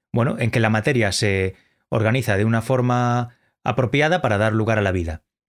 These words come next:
Pero, mm, yo por lo menos no creo que eso sucediese porque alguien tuviese ese propósito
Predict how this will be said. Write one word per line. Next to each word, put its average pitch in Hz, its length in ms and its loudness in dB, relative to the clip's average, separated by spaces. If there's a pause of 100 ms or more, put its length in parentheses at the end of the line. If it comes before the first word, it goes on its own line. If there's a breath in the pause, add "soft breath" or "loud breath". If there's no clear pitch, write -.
(180)
Pero, 127 360 2
mm, 127 400 -2
yo 131 260 2
por 123 140 0
lo 107 80 2
menos 120 300 0
no 123 120 0
creo 160 360 2 (400 soft breath)
que 117 200 2
eso 101 400 -4 (200)
sucediese 143 640 0
porque 113 320 -2
alguien 120 480 -2 (200)
tuviese 123 440 2
ese 120 180 0
propósito 101 640 -6